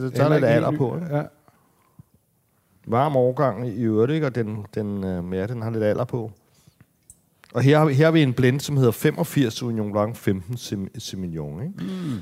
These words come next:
Speaker 1: Og Malatic La Gravière der, ikke? Det, de, de har samlet set treoghalvtreds hektar, ikke?
Speaker 2: Ja.
Speaker 1: Og de treoghalvtreds hektar, der dyrker de så hvide druer på syv hektar.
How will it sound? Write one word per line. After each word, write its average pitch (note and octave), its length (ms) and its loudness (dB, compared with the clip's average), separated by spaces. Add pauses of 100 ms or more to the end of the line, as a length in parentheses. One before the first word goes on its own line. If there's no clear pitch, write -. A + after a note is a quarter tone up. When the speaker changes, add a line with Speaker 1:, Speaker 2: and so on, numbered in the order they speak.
(100)
Speaker 1:
Og A2 320 -4
Malatic A2+ 720 2 (100)
La A#2 140 2 (100)
Gravière A2+ 560 4
der, A#2+ 240 2
ikke? C3 240 -2
Det, A#2 360 -2
de, A#2+ 380 0 (600)
de A#2+ 60 -4
har B2 140 0
samlet C#3 300 2
set C#3+ 180 2 (180)
treoghalvtreds B2 1000 0
hektar, F#2+ 540 -6
ikke? C#3 120 -6 (420)
Speaker 2:
Ja. A2 140 0 (100)
Speaker 1:
Og A2+ 120 0
de A2 60 0
treoghalvtreds C3 540 2
hektar, A2+ 480 -2 (280)
der A#2+ 60 2
dyrker A#2 340 -2
de G#2 100 -2
så A2+ 320 0
hvide A2 280 0
druer G#2 320 0
på - 180 -6
syv G#2+ 280 -2
hektar. F2+ 520 -8